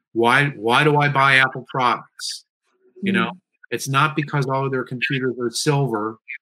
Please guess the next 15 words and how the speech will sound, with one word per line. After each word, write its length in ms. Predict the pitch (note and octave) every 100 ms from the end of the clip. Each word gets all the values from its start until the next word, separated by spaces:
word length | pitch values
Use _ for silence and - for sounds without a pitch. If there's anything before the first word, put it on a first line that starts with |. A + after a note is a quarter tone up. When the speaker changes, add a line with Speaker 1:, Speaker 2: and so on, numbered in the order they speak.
| _ A#2
Speaker 1:
and 140 | A#2
they 60 | A2
have 300 | A#2+ G#2+ A#2
white 200 | B2+ A#2+
Apple 320 | C3 B2+ A2
logos 420 | G#2+ G2 F#2+ F#2
in 80 | F#2
them, 160 | D#2 _ _ _ _ A2+
right? 340 | A#2+ C#3+ D3 _ - - _ _ -
Wh-, 280 | A2 A#2 G#2+
why 320 | A#2 C3 D#3
do 160 | D#3
I 200 | C#3+ C#3
buy 540 | C#3 C3 C3 C3 B2+ A#2+ _ -
Nike 760 | A2+ A#2+ C3 C#3 C3+ B2+ B2+